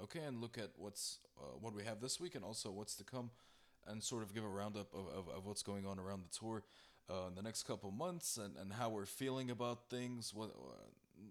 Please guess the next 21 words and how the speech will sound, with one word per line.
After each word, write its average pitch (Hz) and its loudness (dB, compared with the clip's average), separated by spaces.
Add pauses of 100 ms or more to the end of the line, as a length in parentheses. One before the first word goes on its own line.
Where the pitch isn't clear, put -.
(120)
not 147 4
that 131 4
it's 117 2
important, 196 4
but 123 0
what 127 2
the 110 0
rankings 147 0
look 151 -4
like, 135 2
things 113 -2
like 95 -4
that. - -10 (1300)
So - 0
to 127 -2
talk 214 4
about 151 2
Novak 135 0
Djokovic, 113 -2
I 117 0
mean, 107 0